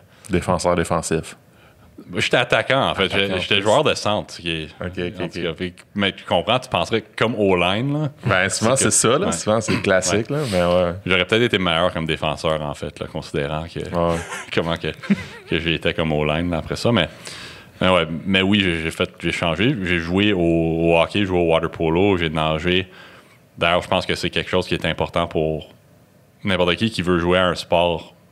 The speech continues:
Speaker 2: d'eau calibre, tu sais, de, surtout au foot, d'avoir fait plus qu'un sport dans sa vie, tu sais,
Speaker 1: Mm.
Speaker 2: d'avoir eu beaucoup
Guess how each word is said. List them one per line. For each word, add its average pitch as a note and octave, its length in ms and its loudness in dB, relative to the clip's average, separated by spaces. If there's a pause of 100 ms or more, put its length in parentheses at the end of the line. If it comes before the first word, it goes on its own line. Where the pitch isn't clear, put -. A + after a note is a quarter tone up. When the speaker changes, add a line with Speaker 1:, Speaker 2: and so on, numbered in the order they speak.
(120)
Speaker 2:
d'eau F2 260 -2
calibre, E2+ 480 0
tu - 100 -4
sais, F2 40 -2
de, D#2+ 160 -2 (800)
surtout - 280 -4
au E2+ 100 -2
foot, F#2+ 240 -4 (1160)
d'avoir E2 360 0
fait F2+ 200 0 (220)
plus F2+ 180 -2
qu'un E2 160 -2
sport F2+ 260 2
dans F2 100 -2
sa D#2 160 0
vie, F2 160 -4
tu - 60 -14
sais, G#2+ 120 -6
Speaker 1:
Mm. F#2 60 0
Speaker 2:
d'avoir E2+ 320 2
eu F2 100 2
beaucoup E2 240 -6